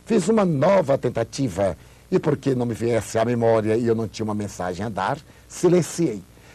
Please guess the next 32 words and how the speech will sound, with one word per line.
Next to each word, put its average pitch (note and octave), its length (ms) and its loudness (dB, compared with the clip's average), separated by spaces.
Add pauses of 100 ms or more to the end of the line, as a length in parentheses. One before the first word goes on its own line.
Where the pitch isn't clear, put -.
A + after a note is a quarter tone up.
Foi A#3 160 2
quando A#3+ 240 0
me F3+ 80 4
ocorreu C#3 300 2
um E3 40 2
fenômeno F3+ 400 0
mediúnico. B2+ 680 -2 (320)
Eu E3+ 140 4
vi C3+ 180 0
adentrar-se B2 680 0
pela A2 220 -6
sala G#2 360 -6
exígua. F#2+ 680 -6 (300)
Era G#3 180 4
uma C3+ 120 2
pequena G#2+ 360 0
sala, A2 560 -2
eram G#2+ 240 -4 (120)
oito, B2 240 -2
dez F#2+ 300 -4
pessoas. G2+ 760 -8 (420)
Um F#3+ 80 0
ser A#3+ 280 4
espiritual G3 840 2
que E3 120 0
me D3 120 0
disse: F#2 440 -10 (320)
"Eu F#3+ 240 6
sou C#3+ 320 0
Humberto A2+ 520 0
de C3+ 100 -2
Campos, A#2+ 580 -2